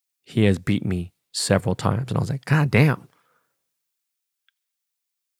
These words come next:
How many strokes did you give him?" You know what John Rahm said? "None." That's how good this dude Ben Herman is.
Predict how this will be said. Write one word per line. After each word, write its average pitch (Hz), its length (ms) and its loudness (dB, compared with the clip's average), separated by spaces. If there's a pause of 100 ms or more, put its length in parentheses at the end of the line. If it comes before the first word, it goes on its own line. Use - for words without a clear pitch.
How - 160 -2
many 160 140 2
strokes - 300 2
did 107 100 0
you 104 60 4
give 95 120 2
him?" 110 160 -6 (960)
You 123 60 4
know 143 40 4
what 143 80 2
John 139 160 6
Rahm 143 240 4
said? 160 220 0 (1160)
"None." 95 420 -2 (1900)
That's 107 240 4
how 110 160 4
good 104 260 2
this 127 140 0
dude 101 220 0
Ben 95 160 2
Herman 92 280 0
is. - 220 -10